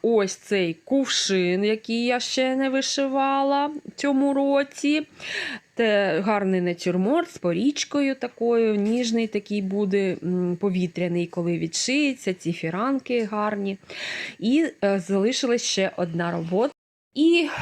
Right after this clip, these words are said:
ось ця красуня, жовті троянди в порцеляновій вазі, ще один натюрморт,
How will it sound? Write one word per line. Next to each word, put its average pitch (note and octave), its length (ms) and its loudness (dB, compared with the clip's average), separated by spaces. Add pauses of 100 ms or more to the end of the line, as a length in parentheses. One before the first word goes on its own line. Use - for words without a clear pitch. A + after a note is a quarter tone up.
ось B3+ 300 2
ця A#3+ 600 2
красуня, A3+ 880 0
жовті G#3+ 380 0
троянди G#3 580 0
в F#3+ 80 -2
порцеляновій F#3+ 800 0
вазі, B3 640 2
ще G#3 300 0
один G3 360 0
натюрморт, G#3 800 0